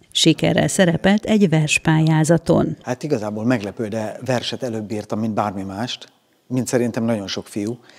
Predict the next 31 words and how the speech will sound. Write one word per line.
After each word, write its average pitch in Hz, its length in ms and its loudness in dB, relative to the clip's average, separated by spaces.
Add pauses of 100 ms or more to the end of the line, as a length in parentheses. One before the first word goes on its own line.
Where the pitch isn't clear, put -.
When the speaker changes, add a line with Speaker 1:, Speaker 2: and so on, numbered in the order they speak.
(240)
Speaker 2:
Szerelmes 113 500 0
verset 110 380 -8
ugye 101 160 -6
az 92 100 -8
iskolába. 131 640 -4 (1300)
Ö, 110 280 -2 (680)
illetve 120 400 0
hát 113 200 0
a, 113 320 0
a 117 60 -4
legelső 117 480 -2
ilyen 110 140 -2
él-, 113 160 0
élményem 113 440 -2
az 107 100 -4
nagyon 107 360 -2 (140)
régre 101 680 -6
nyúlik 104 300 -8
vissza, 113 280 -6
talán 104 220 -8
negyedikes 110 640 -2
lehettem, 104 420 -8
negyedik 104 340 -6
osztályos 98 440 -8
tanuló, 98 580 -10
amikor 104 540 -8 (640)
egy 117 140 -4
ilyen 123 160 4
istenes 98 460 -6
verset 98 480 -8
írtam. 110 440 -8